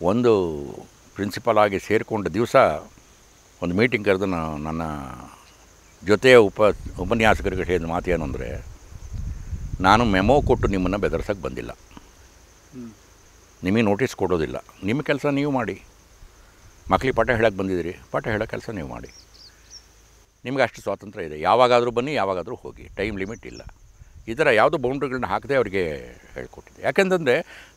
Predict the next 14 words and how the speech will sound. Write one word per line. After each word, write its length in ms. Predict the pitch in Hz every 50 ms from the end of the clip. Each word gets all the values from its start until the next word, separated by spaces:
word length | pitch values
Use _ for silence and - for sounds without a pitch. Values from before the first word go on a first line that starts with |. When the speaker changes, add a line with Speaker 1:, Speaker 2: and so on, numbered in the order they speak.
| _
Speaker 1:
ನನಗೆ 400 | 120 156 185 170 143 127 165 180
ಚಿಕ್ಕ 360 | 151 - - 151 160 - -
ವಯಸ್ಸಿನಿಂದಲೂ 840 | 180 185 185 180 160 - - - 156 156 147 139 135 135 120 120 127 123 123 123 131 147 156 147 139 131
ಇದೊಂದು 300 | 123 107 113 117 113 101
ಅಭ್ಯಾಸ 320 | 82 73 - 98 101 -
ಇತ್ತು, 280 | 87 76 64 - - - - - _ _ _ _ _ _ _ _ -
ಇನ್ನೊಬ್ಬರ 440 | 110 131 156 170 170 147 160 147 143
ಸ್ವಾತಂತ್ರ್ಯವನ್ನು 600 | - - 120 120 110 120 107 101 113 110 107 101
ಕಿತ್ತುಕೊಳ್ಳುವ 600 | - - 117 - - 120 - 113 101 101 101 95
ಹಕ್ಕು 380 | 87 - 123 143 - _ - 170
ನನಗಿಲ್ಲ. 380 | 139 95 82 73 65 65 60 57 - _ _ _ _ _ _ _ _ _ _ _ _ _ _ _ - - _ _ _ _ - _ _ _ _ _ _ _ _ _ _ - - - _ _ _ _ _ _ _ -
ಆದರೆ 580 | 90 95 87 78 76 78 95 139 165 180 220 _ _ _ _ _ _ _ _ _ _ _ _ _ _ _ _ _ _ _ _ _ -
ಸ್ವೇಚ್ಛೆಯಿಂದ 540 | - 156 202 196 - - 196 196 190 190 190
ವರ್ತಿಸೋರನ್ನ 600 | 180 165 - - - - 175 165 147 151 151